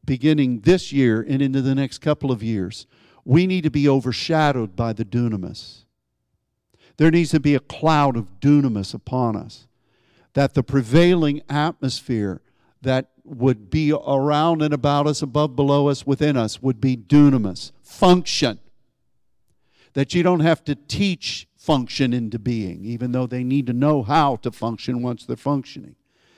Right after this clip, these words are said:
But Mary was overshadowed by dunamis. She was, the, the Holy Ghost was what brought the conception. Read it. It's there.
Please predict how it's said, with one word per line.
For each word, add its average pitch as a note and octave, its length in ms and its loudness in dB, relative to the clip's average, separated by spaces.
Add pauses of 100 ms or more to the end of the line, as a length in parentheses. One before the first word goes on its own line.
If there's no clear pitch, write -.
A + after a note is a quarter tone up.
(360)
But A#2+ 140 2
Mary E3+ 480 4
was C#3 240 -2
overshadowed E3 1080 4
by A#2+ 200 0
dunamis. A#2+ 720 -2 (640)
She E3 220 0
was, C#3 320 0
the, B2 460 -6
the B2 160 4
Holy D3+ 300 6
Ghost F#3 520 2
was A2 200 -2
what C3 260 0
brought B2+ 300 -2
the A2+ 80 -10
conception. A2 760 -4
Read D3 280 4
it. - 120 -8 (420)
It's A2 220 -12
there. B2 400 -2